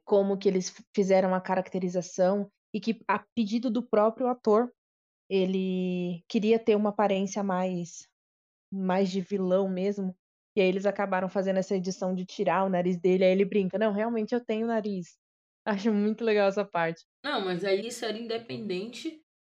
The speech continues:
Speaker 2: do querer do ator ou não, né? Porque o Voldemort, na história, ele assume uma aparência mais anfíbia, né? Uma aparência mais de serpente.
Speaker 1: Sim. Mas eu achei legal essa entrega do ator, entendeu?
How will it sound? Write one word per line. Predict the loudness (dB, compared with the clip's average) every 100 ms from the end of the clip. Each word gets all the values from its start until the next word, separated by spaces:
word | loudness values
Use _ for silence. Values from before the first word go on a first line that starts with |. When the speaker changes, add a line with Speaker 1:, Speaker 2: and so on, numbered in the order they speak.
| _
Speaker 2:
do | -12 -10
querer | -4 -4 0 -2
do | -2
ator | -6 -6 -2 4
ou | 4 4
não, | 0 -2
né? | -6 -10 -12
Porque | -20 _ -4 -2 -2 -4 -8
o | -12
Voldemort, | -6 -4 -4 -6 -10 -12 -14 -16
na | -10 -10
história, | -10 -12 -8 -6 -6 -6 -8 _ -18 -4
ele | -2 -2
assume | -6 -10 -10
uma | -8 -10
aparência | -8 -4 -6 -6 -8
mais | -6 -6 -8
anfíbia, | -12 -14 -12 -10 -4 -2 -2
né? | -6
Uma | -8 -10
aparência | -8 -6 -6 -8 -10
mais | -10 -10
de | -12
serpente. | -8 -8 -8 -8 -6 -6 -8 -10 -8
Speaker 1:
Sim. | -8 -8 -12 _ -20 _ _ -2
Mas | 0
eu | 2
achei | 2 2 0
legal | 0 _ -2 0
essa | 0 -2
entrega | -6 -4 -2 0 0 0 0
do | 2
ator, | 0 0 0 2 2
entendeu? | -6 -8 -8 -8